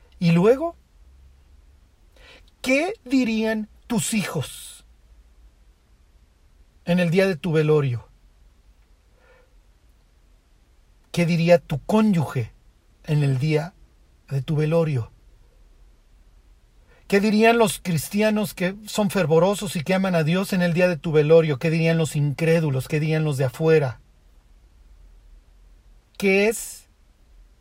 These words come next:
lo más precioso que tienes? Dios sacó a un pueblo esclavo de Egipto y lo llevó a la tierra deseable.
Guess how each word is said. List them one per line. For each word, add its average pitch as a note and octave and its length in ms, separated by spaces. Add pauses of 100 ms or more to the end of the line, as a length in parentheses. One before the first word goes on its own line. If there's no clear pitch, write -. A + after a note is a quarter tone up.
(300)
lo E3 200
más F#3+ 560 (160)
precioso F3 720 (140)
que D#3+ 140
tienes? D#3+ 840 (1120)
Dios A#3+ 220
sacó A#3+ 240
a A3+ 60
un G#3 80
pueblo G#3 340
esclavo F3+ 500
de D#3 60
Egipto F3 580
y E3 100
lo D#3 80
llevó D3 220
a E3+ 40
la F3 100
tierra D#3+ 320
deseable. C3+ 580